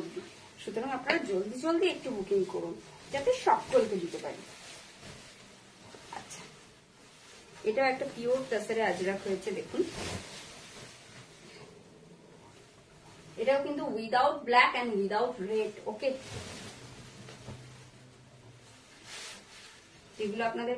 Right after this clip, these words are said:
black মনে হচ্ছে, সেগুলো কিন্তু পুরোটাই blue, navy blue, okay? This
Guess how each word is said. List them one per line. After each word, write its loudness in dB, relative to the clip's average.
black 6
মনে 4
হচ্ছে, 0
সেগুলো 4
কিন্তু 0
পুরোটাই 0
blue, 0
navy 2
blue, 2
okay? -2
This 0